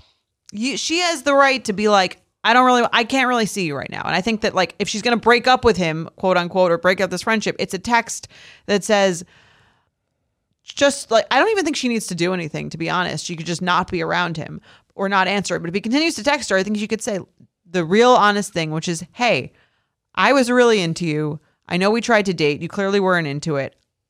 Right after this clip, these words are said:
I still feel really shitty about the situation. I need to distance myself from you because I still just feel really attached to you and I'm not fully over this yet."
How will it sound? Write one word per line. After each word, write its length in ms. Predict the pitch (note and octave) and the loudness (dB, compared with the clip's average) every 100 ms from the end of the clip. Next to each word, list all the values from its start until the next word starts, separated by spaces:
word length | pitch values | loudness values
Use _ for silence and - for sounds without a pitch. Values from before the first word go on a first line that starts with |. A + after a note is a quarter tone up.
| - | -2
I 100 | F#3+ | 0
still 220 | - A#3+ | 2 2
feel 160 | A#3+ A3+ | 4 4
really 220 | A3 G#3 | 4 2
shitty 240 | - F#3 | 0 0
about 180 | E3+ D#3+ | 2 0
the 60 | D#3+ | -2
situation. 560 | D#3 D#3+ C#3+ D3+ D#3 - | -8 -4 -4 -4 -8 -6
I 100 | F#3 | -4
need 100 | G3 | -2
to 80 | G3 | -2
distance 440 | E3+ E3+ F3+ E3 | -2 -4 -4 -6
myself 380 | D#3+ D3+ D#3 D3 | -8 -8 -6 -8
from 140 | D3+ D3 | -8 -6
you 160 | C#3+ | -6
because 240 | C#3 D3+ D#3 | -6 -4 -2
I 80 | |
still 320 | D3+ - F#3 E3 | -4 -2 0 0
just 220 | D3+ - | -2 -6
feel 180 | D#3+ D3 | -4 -4
really 200 | C#3+ C#3 | -6 -8
attached 420 | C#3 C#3 C#3+ - | -4 -4 -4 -6
to 80 | D3 | -8
you 100 | C#3+ | -6
and 80 | D3 | -6
I'm 100 | D3+ | -2
not 240 | C#3+ - | -2 -2
fully 220 | D3+ C3 | -4 -4
over 240 | C3+ - - | -6 -8 -12
this 200 | - - | -14 -12
yet." 200 | - | -12